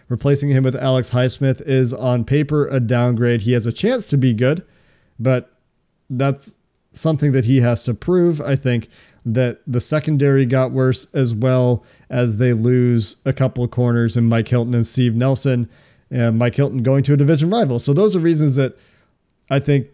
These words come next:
people are expecting the Steelers to maybe take a step back, and it really mostly,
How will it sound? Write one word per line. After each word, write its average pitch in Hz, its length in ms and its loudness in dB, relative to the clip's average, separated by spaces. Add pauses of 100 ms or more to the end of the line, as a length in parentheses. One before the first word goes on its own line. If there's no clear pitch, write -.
(280)
people 190 280 0
are 147 60 4
expecting 143 420 -2
the 113 80 0
Steelers 135 540 2
to 123 120 0
maybe 123 240 2
take 127 200 0
a 123 40 -2
step 127 260 -2
back, 127 260 0
and 117 320 -2
it 131 220 -2
really 131 580 2 (320)
mostly, 123 840 0